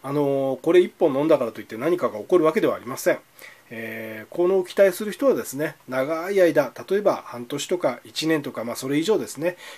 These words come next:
飲み続けて、こまめに飲み続けて、えー、効能を確かめるというのが一番のやり方なんじゃないかなと思います。えー、そしてですね、その効能に期待しすぎるのも私は良くないと思います。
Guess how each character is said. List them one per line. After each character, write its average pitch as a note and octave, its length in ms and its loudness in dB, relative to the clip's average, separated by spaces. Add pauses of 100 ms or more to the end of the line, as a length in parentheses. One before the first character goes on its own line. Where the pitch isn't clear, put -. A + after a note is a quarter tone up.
(100)
飲 C3 120 -6
み D3 100 -2
続 D#3+ 200 -8
け E3+ 140 -2
て、 A2 120 -12
こ - 120 -10
ま E3+ 100 2
め D3+ 120 -2
に C#3 120 -6
飲 C#3 80 -6
み D3 60 -6
続 F3+ 240 -10
け G#3+ 120 -6
て、 C4 260 -2 (240)
え B2+ 120 -6
ー、 B2 40 -6
効 D#3 240 -2
能 F3 260 0
を A#3 60 2
確 - 240 -8
か D#3+ 100 -4
め D#3 100 -2
る C#4 120 -2
と C4+ 80 -2
い - 20 2
う E3+ 40 0
の D3 60 -2
が A#2+ 100 -4
一 B2+ 180 -8
番 B2+ 200 -4
の F#3 200 0
や C3+ 100 -6
り B2 80 -6
方 C3 220 -8
な B2+ 80 -8
ん A#2 80 -10
じ G#2+ 60 -12
ゃ - 20 -10
な A2 80 -10
い A2 40 -14
か D3+ 100 -6
な G#3+ 100 2
と F3+ 80 -8
思 G#2+ 140 -12
い G2+ 40 -20
ま F#2 140 -14
す。 - 260 -10 (420)
え C#3+ 100 -8
ー、 - 20 -10
そ D#3 140 -6
し - 40 -8
て B3 140 2
で F3+ 80 -2
す C#3+ 100 -8
ね、 B2 60 -8
そ - 100 -6
の E3 120 0
効 B3 280 2
能 B3 140 4
に A3 80 -2
期 - 120 -16
待 B3+ 160 2
し B3 60 -6
す - 240 -6
ぎ A#3+ 80 -2
る B3 60 -2
の G#3+ 100 -2
も A#3 140 4
私 F3 260 0
は D3+ 80 0
良 C#3+ 120 -2
く D3 100 -8
な C3 100 -6
い C3 60 -10
と A3+ 100 -6
思 D#3 160 -4
い F#2+ 60 -16
ま F#2 160 -16
す。 - 200 -16